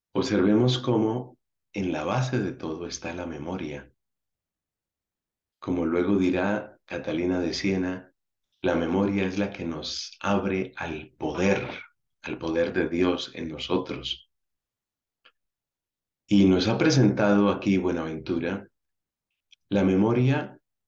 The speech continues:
como capaz de recordar las cosas temporales, como capaz de recordar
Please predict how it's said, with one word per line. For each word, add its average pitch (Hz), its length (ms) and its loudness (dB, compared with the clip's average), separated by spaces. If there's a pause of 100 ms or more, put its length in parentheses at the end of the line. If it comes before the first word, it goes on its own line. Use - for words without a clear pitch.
(340)
como 98 320 2
capaz 117 720 -4 (100)
de 92 300 -4
recordar 95 580 -4
las 90 180 -4
cosas 104 400 -2
temporales, 80 800 -4 (1200)
como 101 400 4
capaz 117 520 0
de 92 400 -2
recordar 90 840 -6